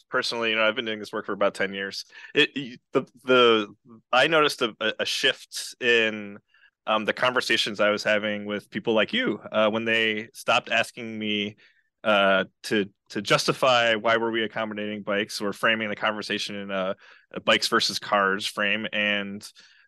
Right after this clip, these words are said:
uh, the conversation started talking about, um, you know, the benefits and the boon for the city of Chicago.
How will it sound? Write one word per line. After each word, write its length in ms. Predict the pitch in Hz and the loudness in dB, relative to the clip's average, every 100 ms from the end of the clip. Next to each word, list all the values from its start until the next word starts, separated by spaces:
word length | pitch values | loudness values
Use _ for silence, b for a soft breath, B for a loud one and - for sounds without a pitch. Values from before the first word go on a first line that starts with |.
| - | 0
uh, 160 | 104 | 2
the 80 | 104 | 2
conversation 600 | - 113 110 117 110 117 | 0 -2 0 0 0 -4
started 340 | - 107 104 - | -2 0 0 0
talking 340 | 101 - 98 | -4 -4 -12
about, 380 | 95 95 95 - | -4 -2 -2 -4
um, 400 | 98 95 95 98 | -6 -6 -6 -8
you 80 | 110 | -4
know, 80 | 101 | -2
the 60 | |
benefits 680 | 98 101 107 98 95 - - - | 2 0 2 -2 -2 -4 -6 -4
and 200 | 101 98 | -6 -4
the 60 | |
boon 380 | 95 143 139 104 | -2 -2 -2 -4
for 240 | - 107 | -4 -4
the 60 | 98 | -4
city 200 | - 104 | -2 -2
of 80 | 95 | -2
Chicago. 560 | 104 - 117 101 90 | -4 0 -2 0 -6